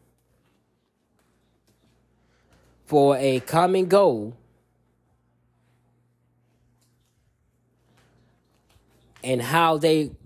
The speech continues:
are going about it by achieving that common goal,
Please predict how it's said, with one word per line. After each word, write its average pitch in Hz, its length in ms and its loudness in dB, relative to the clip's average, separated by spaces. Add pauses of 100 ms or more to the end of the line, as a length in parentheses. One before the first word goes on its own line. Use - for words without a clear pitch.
(100)
are 135 200 2
going 143 460 0
about 151 300 -2
it 120 100 -8
by 127 240 0
achieving 170 480 -2
that 127 200 -4
common 120 380 -4
goal, 98 360 -14